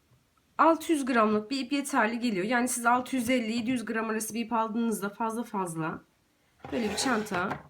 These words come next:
çıkartabilirsiniz. Çantanın astarını da çanta boyutunda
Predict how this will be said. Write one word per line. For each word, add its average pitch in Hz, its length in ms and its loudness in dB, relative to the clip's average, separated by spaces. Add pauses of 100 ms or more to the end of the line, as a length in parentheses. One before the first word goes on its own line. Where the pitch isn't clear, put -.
(680)
çıkartabilirsiniz. 202 1300 -4 (2750)
Çantanın 392 460 2
astarını 330 600 4
da 220 240 0
çanta 381 540 4
boyutunda 240 840 0